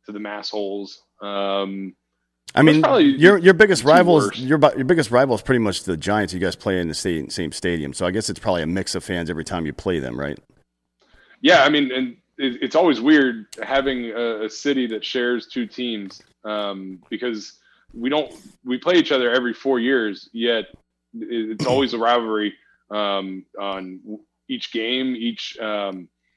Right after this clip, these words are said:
Speaker 1: like, off season
Speaker 2: Mm-hmm.
Speaker 1: for the um, for the draft, it's like, "Well, how'd the Jets do? I don't know how the Giants do." And it's just kinda,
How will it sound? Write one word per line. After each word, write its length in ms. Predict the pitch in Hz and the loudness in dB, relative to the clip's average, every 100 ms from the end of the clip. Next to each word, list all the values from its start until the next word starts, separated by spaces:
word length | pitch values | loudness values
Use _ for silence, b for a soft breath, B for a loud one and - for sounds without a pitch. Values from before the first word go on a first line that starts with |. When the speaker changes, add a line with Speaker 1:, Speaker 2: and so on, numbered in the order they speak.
| _ - | _ -12
Speaker 1:
like, 180 | 101 92 | -10 -2
off 200 | 113 127 | 0 0
season 540 | - 131 123 135 131 | 0 0 0 -4 -4
Speaker 2:
Mm-hmm. 140 | 131 87 | -2 -2
Speaker 1:
for 180 | 107 104 | 0 -2
the 400 | 101 101 98 - _ _ - | -4 -4 -4 -8 _ _ -12
um, 520 | 101 98 95 92 92 - | -8 -6 -6 -8 -12 -8
for 80 | 113 | -8
the 80 | |
draft, 520 | 101 107 110 131 127 - | -6 -2 2 2 2 -4
it's 120 | - | -8
like, 160 | 104 101 | -6 -2
"Well, 160 | 113 | 0
how'd 180 | 123 127 | 2 0
the 80 | 127 | 0
Jets 280 | 120 156 - | 0 0 0
do? 180 | 104 95 | -6 -4
I 60 | 120 | -2
don't 100 | 123 | 0
know 60 | |
how 100 | 120 | 0
the 100 | 120 | -2
Giants 320 | 120 147 123 - | 0 0 0 -4
do." 160 | 98 92 | -8 -8
And 100 | 95 | -10
it's 100 | 90 | -14
just 140 | - | -12
kinda, 280 | 113 107 95 | -8 -8 -8